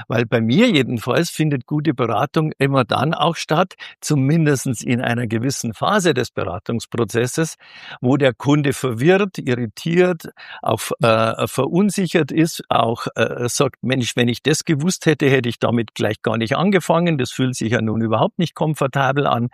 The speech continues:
Da kommen ja Dinge zum Vorschein, die ich, äh, eigentlich gar nicht wissen wollte“, oder, äh, und so weiter und so fort.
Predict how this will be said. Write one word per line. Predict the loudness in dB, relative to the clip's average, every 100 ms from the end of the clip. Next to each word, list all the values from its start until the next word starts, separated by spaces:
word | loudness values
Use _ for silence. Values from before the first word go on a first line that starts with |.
| -10 -16 -12 -8
Da | -2 -2
kommen | 0 2 2
ja | 2
Dinge | 4 2 2
zum | 0 -2
Vorschein, | 0 0 0 0
die | -2 -4 -2 -2
ich, | -2 -6 -12 -6
äh, | -4 -4 -6 -4
eigentlich | -4 -2 -4 -2
gar | -2
nicht | -2 0
wissen | 0 0 0 2
wollte“, | 2 2 4 4 4
oder, | 2 2 0 0 0
äh, | 0 0 0
und | 0
so | 0 -2
weiter | 0 0 0
und | 0 -4
so | -6
fort. | 0 0 0